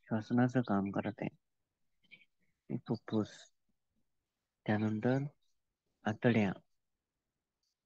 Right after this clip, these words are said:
आतड्या. पाचन मार्ग. त्यानंतर आंतपेशी. आंतपेशी. अंतगुणम ज्याला म्हणते, ते पचवण्याचं काम करते.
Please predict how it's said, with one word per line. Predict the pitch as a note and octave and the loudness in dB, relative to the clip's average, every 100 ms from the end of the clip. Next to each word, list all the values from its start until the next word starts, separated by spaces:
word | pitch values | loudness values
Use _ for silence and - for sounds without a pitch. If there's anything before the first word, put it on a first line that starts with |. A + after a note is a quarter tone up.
| _ _ _ - | _ _ _ -2
आतड्या. | G#2 - A2+ G#2 - - - _ _ _ | -2 0 0 2 -2 -6 -20 _ _ _
पाचन | - G#2 A#2 G#2+ | -8 -6 -4 -2
मार्ग. | G#2+ G#2 G#2 - - - _ _ _ _ _ _ _ | -2 -2 -4 -8 -10 -18 _ _ _ _ _ _ _
त्यानंतर | - A2 A2+ A2 G#2+ C3 B2+ | -6 -4 -4 -4 -4 -4 -4
आंतपेशी. | - A#2 A#2+ B2+ A#2+ A2 - A2+ - _ _ _ _ _ _ _ _ _ _ _ _ _ _ _ _ _ _ _ _ _ _ | -2 0 2 2 2 2 0 -4 -4 _ _ _ _ _ _ _ _ _ _ _ _ _ _ _ _ _ _ _ _ _ _
आंतपेशी. | G#2 G#2 G#2+ A2 - F#2 - - - _ _ _ _ _ _ _ _ _ _ _ _ | -2 -2 -2 -4 -2 -4 -4 -8 -8 _ _ _ _ _ _ _ _ _ _ _ _
अंतगुणम | A2 B2+ B2+ B2 A2 A2 G#2 | 0 0 2 2 4 4 2
ज्याला | G2+ G#2 | 0 -2
म्हणते, | G2+ G2+ G2 - | -4 -8 -10 -10
ते | A#2 A#2 | -4 -4
पचवण्याचं | - G#2+ A2 G#2+ G#2+ G#2+ | -4 -4 -2 -2 -2 -4
काम | G#2 G2+ | -4 -2
करते. | G2+ - - - | -4 -8 -16 -18